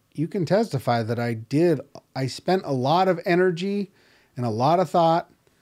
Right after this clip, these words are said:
and dragged you through a lot of hours of conversation, really to no, uh, no productive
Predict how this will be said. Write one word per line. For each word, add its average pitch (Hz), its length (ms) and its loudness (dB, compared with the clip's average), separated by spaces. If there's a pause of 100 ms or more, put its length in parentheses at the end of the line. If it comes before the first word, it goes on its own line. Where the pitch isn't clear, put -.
(440)
and 117 260 -4
dragged 143 520 2
you 156 180 -4
through 156 320 -2
a - 20 0
lot 123 420 0
of 151 80 0
hours 151 380 2
of 143 100 -6
conversation, 139 920 -4 (1600)
really 196 560 4
to 156 360 0
no, 147 840 2 (1600)
uh, 127 260 -6 (580)
no 170 640 2 (140)
productive 139 920 -4